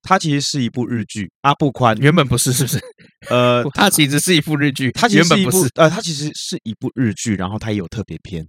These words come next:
Speaker 2: 哦。
Speaker 1: 对。
Speaker 2: 所以它是一个戏剧啊？
Speaker 1: 它是一个，
Speaker 2: 剧集啊？
Speaker 1: 它，它其实是电视剧啊。
Speaker 2: 啊，
Speaker 1: 它其实是电-，
Speaker 2: 它不是电影，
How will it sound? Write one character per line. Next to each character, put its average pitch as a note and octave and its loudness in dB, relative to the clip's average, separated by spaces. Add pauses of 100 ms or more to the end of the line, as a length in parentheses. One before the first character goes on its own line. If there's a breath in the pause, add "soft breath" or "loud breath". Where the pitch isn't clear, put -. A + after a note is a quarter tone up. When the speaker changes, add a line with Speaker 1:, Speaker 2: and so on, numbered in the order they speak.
(180)
Speaker 2:
哦。 B2 0
Speaker 1:
对。 G2 -4 (800)
Speaker 2:
所 C4 4
以 B3 -2
它 C#4 0
是 B3+ 0
一 E3+ 0
个 B2+ -2
戏 - 0
剧 D#3 -2
啊？ - -18 (440 loud breath)
Speaker 1:
它 G#3+ -10
是 G3+ -4
一 - 0
个， D#3 -4 (100)
Speaker 2:
剧 C4 2
集 - -2
啊？ - -4
Speaker 1:
它， - -
它 G3+ 0
其 C3 -4
实 C3+ -4
是 D3 -4
电 C3+ 0
视 A#2 -8
剧 G2 -6
啊。 C2+ -14 (220)
Speaker 2:
啊， B2+ 4
Speaker 1:
它 E3+ 0
其 C3 -2
实 - -
是 - -
电-， - 2
Speaker 2:
它 F3+ 0
不 E3 2
是 C#3 0
电 C3+ 2
影， G2 -12